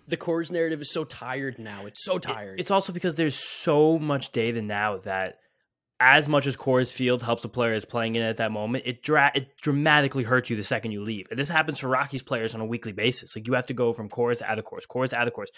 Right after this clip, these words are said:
Speaker 2: Pitches move differently. The ball flies off the bat differently. You have to
Speaker 1: You
Speaker 2: think about
Speaker 1: see
Speaker 2: every single thing.
Speaker 1: curveballs.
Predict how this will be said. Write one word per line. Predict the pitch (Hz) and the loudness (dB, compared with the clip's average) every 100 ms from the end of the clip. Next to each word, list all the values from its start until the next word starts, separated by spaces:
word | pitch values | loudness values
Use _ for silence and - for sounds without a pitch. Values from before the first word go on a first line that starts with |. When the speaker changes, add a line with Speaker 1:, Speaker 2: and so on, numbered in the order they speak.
| - - | -20 -18
Speaker 2:
Pitches | - 143 151 | -4 0 2
move | 131 139 127 | 6 4 4
differently. | 120 110 95 | 0 -2 -8
The | 95 | -8
ball | 104 131 151 | -2 0 0
flies | 156 139 | 2 0
off | 131 | 0
the | - | -4
bat | 98 117 123 | 2 4 4
differently. | 110 - 87 92 | 0 -8 -10 -6
You | 135 | -4
have | 170 | 0
to | |
Speaker 1:
You | 175 | 2
Speaker 2:
think | 170 | 4
about | 185 | 4
Speaker 1:
see | 135 | 4
Speaker 2:
every | 131 175 | 6 6
single | 170 127 135 | 6 4 4
thing. | |
Speaker 1:
curveballs. | 117 107 - | 2 4 2